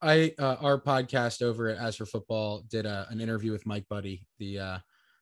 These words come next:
the A D in Army, and one of the things that he's very clearly working on is a really strong tie to New York City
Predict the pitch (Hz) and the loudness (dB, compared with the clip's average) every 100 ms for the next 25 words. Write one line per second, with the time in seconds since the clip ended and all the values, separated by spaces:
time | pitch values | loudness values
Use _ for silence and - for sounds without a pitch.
0 | _ 110 104 - 113 101 107 101 90 101 | _ -6 -4 -2 -2 0 -2 -2 -4 -6
1 | 98 95 98 110 101 98 95 - _ - | -4 -6 -8 -6 -6 -4 -6 -10 _ -20
2 | - _ _ _ 139 131 131 123 117 - | -20 _ _ _ 0 2 4 4 2 2
3 | 120 113 113 117 110 117 104 120 120 - | 2 2 0 -4 -4 -6 -2 2 2 -2
4 | 127 120 110 104 98 113 104 98 92 92 | -6 -6 -4 -6 -6 -6 -6 -6 -8 -10
5 | 113 98 101 98 104 104 101 - - 104 | -8 -8 -6 -6 -4 -4 -4 -6 -6 -6
6 | 101 98 98 98 98 95 - 107 107 117 | -6 -6 -6 -6 -8 -8 -8 -8 -8 -8